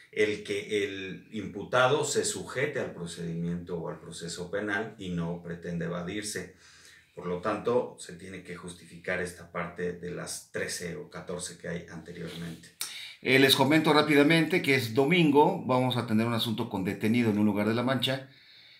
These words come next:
Speaker 2: Le pedí a mi compañero, el licenciado Alejandro, que me,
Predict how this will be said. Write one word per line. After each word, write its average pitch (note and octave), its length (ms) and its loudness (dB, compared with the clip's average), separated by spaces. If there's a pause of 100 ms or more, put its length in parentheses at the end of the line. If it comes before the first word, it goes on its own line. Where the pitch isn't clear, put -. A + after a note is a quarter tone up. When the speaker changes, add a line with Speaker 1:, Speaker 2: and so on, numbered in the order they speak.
Speaker 2:
Le A2+ 120 0
pedí B2 220 6
a C#3 60 8
mi C3+ 140 4
compañero, A2+ 500 2
el A2 60 0
licenciado A2 400 0
Alejandro, A#2 460 0
que G2+ 140 -4
me, F2+ 360 -4